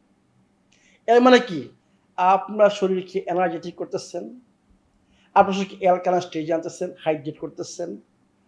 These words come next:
এবং আপনার শরীরকে ডিটক্সিফাই করতেছেন এই ইজি একটা নরমাল একটা টি দিয়ে। তাহলে ডেইলি ইউজ করেন এবং specially রমজান মাসে ইফতারের সময় ইউজ করেন এবং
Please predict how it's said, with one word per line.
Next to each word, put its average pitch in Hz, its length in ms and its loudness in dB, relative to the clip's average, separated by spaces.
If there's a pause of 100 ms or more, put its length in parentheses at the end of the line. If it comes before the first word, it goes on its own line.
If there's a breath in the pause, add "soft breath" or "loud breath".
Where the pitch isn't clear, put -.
(120)
এবং 170 400 0
আপনার 151 260 -8
শরীরকে 147 400 -10
ডিটক্সিফাই 135 680 -14
করতেছেন 143 480 -14 (180)
এই 254 280 -8 (400)
ইজি 214 680 -6
একটা 175 640 -10
নরমাল 147 500 -8
একটা 151 300 -12
টি 135 340 -20
দিয়ে। 135 360 -18 (1500)
তাহলে 175 480 2 (200)
ডেইলি 180 520 0
ইউজ 170 280 -4
করেন 240 220 -2 (260)
এবং 123 120 -8
specially 156 680 -10
রমজান 143 320 -10
মাসে 131 280 -14
ইফতারের 123 280 -14
সময় 127 200 -16
ইউজ 117 160 -20
করেন 165 220 -12
এবং 131 140 -14